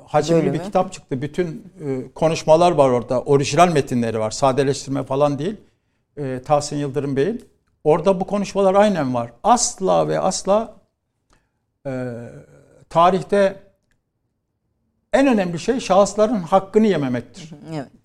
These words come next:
Speaker 1: Bir, aşırı iltifat etmek, işi. İki, e, hakkını yemek ve küçümsemek hizmetlerini.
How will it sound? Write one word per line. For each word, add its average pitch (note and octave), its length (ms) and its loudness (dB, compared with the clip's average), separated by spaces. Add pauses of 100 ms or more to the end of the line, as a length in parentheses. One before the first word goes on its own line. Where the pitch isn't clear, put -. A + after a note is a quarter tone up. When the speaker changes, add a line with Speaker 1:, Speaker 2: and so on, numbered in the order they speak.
(140)
Speaker 1:
Bir, G#3+ 280 8
aşırı G#3 500 2 (260)
iltifat G3+ 460 2
etmek, C4+ 320 -2 (680)
işi. A3+ 460 -2 (680)
İki, B3+ 540 -2 (100)
e, F3 80 2 (1040)
hakkını A3+ 460 2
yemek C#3 300 2 (380)
ve A3 160 2
küçümsemek E3+ 600 -6
hizmetlerini. C#3 680 -6